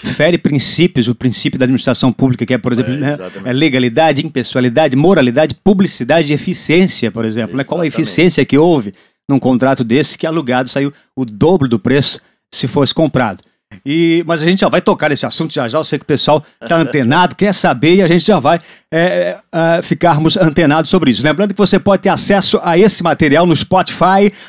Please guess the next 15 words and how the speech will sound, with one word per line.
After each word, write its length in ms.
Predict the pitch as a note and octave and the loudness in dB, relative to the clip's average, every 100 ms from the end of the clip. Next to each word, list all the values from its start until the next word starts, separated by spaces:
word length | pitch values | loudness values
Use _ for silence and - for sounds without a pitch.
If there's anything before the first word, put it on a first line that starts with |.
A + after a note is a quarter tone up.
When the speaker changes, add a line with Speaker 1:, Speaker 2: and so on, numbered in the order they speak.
| - | -4
Speaker 1:
no 280 | D#3+ F3 | 2 2
Apple 420 | - F#3+ G#3+ - D#3+ | 2 2 2 2 0
Podcast, 840 | D#3+ D#3 A#2+ D#3+ F#3+ E3+ - F#3+ | 2 0 0 0 2 0 0 0
no 120 | D3+ | 0
Breaker, 500 | B2 E3 G3+ G3 G3+ | 2 2 2 2 2
no 480 | E3+ C#3+ C#3+ C#3+ C#3 - | 4 4 6 4 2 0
Castbox, 880 | - G3+ - C#3 D#3+ F#3+ F#3 - - - - | 0 0 0 -2 2 2 2 -4 -4 -8 -4
no 140 | D#3 | -2
Google 340 | C#3+ E3 F#3+ E3+ | 2 2 2 2
Podcast, 760 | E3+ C#3+ A2+ F#3+ G3+ - A3 | 2 0 0 2 2 4 2
no 180 | F3+ D#3 | 4 4
Evercast, 720 | G3+ D#3+ D3+ - G3+ F#3 - | 4 2 0 0 2 0 0
Podcast, 880 | G3 - G#3 G3 - - G3 G3 - E3 | -2 0 -2 -2 -6 0 2 2 0 -2
Rádio 360 | C3+ F#3 F#3 | 0 0 0
Public 440 | E3 F3+ G3+ G3 | 0 2 2 2